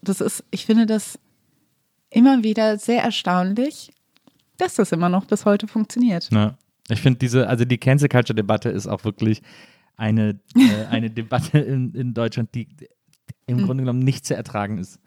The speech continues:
Speaker 1: Ist es auch. Also es ist, also erstens, weil ich finde das ja, ich finde, dahinter stecken ja schon interessante Fragen. Die ist so, was macht man, wenn jemand irgendwie was, also so diese Internetdynamiken
Speaker 2: Mhm.
Speaker 1: von jemand wird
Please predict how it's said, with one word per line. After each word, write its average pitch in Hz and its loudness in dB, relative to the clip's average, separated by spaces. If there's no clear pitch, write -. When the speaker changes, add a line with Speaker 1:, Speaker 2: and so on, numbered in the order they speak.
Speaker 1:
Ist 247 2
es 262 -2
auch. 156 2
Also 208 4
es 220 4
ist, - -4
also 208 2
erstens, 226 2
weil 202 -2
ich - -12
finde 277 4
das 226 -2
ja, 214 4
ich - -12
finde, - -4
dahinter 196 2
stecken 202 -4
ja 190 -2
schon 196 2
interessante 165 -2
Fragen. - -4
Die 170 -4
ist 165 -4
so, 175 -2
was 269 0
macht 202 2
man, 170 0
wenn 160 0
jemand 156 -4
irgendwie 156 -6
was, - -8
also 175 -2
so 175 2
diese 190 0
Internetdynamiken 160 2
Speaker 2:
Mhm. - 0
Speaker 1:
von 151 0
jemand 160 -2
wird 160 -2